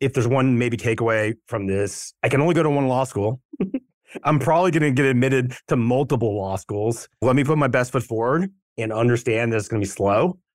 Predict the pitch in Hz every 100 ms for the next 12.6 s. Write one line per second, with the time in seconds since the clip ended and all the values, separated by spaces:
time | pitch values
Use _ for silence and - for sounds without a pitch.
0 | _ 127 123 120 113 120 _ 123 123 110
1 | 127 110 131 127 131 117 - 113 127 165
2 | 156 120 110 139 139 123 120 127 160 170
3 | - _ _ 117 123 127 - 120 139 180
4 | 196 - - 127 180 196 - 185 254 196
5 | 101 101 110 110 107 113 120 123 113 104
6 | 104 110 113 104 98 - _ _ 127 120
7 | 127 113 120 131 120 131 113 95 117 98
8 | 123 127 117 110 101 92 113 104 104 95
9 | 101 - 131 135 98 92 90 90 92 -
10 | _ _ 120 123 120 147 196 190 175 190
11 | - 120 113 123 135 135 117 117 98 110
12 | 107 104 107 110 143 143